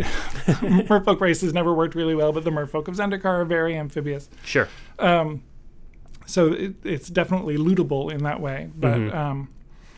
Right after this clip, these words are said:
Speaker 1: the, the rules are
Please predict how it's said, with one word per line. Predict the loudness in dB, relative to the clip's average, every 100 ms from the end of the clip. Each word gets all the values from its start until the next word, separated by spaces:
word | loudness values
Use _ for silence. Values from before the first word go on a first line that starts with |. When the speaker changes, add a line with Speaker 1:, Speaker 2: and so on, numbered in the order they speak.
| -20 -20 -20 -20 -20 -20 -18 -18 -10
Speaker 1:
the, | -8 -8 -10 -10
the | -4 -2
rules | 2 4 4 0 -4
are | -2 0 0